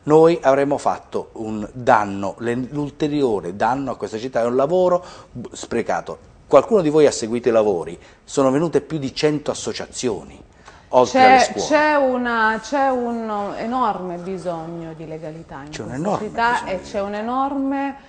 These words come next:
Speaker 2: ehm, voglia anche di partecipare, eh, poi si
Speaker 1: Enorme
Speaker 2: scontra.
Speaker 1: voglia di partecipare.
Speaker 2: E quindi sì, posso condividere, mm,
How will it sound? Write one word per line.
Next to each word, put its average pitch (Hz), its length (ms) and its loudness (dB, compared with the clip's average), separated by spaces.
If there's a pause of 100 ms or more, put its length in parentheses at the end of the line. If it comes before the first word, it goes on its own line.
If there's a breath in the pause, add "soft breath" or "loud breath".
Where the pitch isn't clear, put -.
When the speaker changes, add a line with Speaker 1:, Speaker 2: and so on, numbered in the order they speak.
(220 loud breath)
Speaker 2:
ehm, 170 1300 -10
voglia 254 300 0
anche 240 240 -2
di 180 100 -4
partecipare, 156 920 -4
eh, 160 60 0
poi - 80 -8
si - 0 -
Speaker 1:
Enorme 156 360 0
Speaker 2:
scontra. 143 520 -12
Speaker 1:
voglia 156 200 -14
di 156 60 -18
partecipare. 160 720 -10
Speaker 2:
E 156 80 -16
quindi 190 260 -6
sì, 170 260 -10 (120)
posso 175 340 -12
condividere, 151 960 -12
mm, 92 460 -20